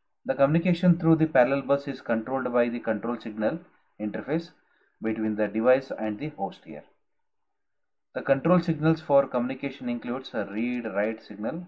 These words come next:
and device select signals here. The device normally contains a device select line,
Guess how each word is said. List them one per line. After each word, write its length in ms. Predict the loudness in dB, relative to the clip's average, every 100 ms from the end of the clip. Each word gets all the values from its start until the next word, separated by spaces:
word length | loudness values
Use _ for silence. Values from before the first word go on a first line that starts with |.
| -8
and 260 | -8 -8 -8
device 400 | -2 0 0 -6 -14 _ _ _
select 480 | -4 -2 -2 -6 -12 -16 _ _
signals 540 | _ -10 -8 -8 -12 -16
here. 140 | -20 -20 _ _ _ _ _ _ _ _ _ _ _ _ _ _ -2
The 120 | -2
device 360 | 2 6 6 8
normally 440 | 8 8 8 2
contains 520 | 2 0 0 -2 -2 -4
a 80 |
device 380 | -2 2 2 2 -6
select 320 | -4 -2 -2
line, 280 | 0 -2 -2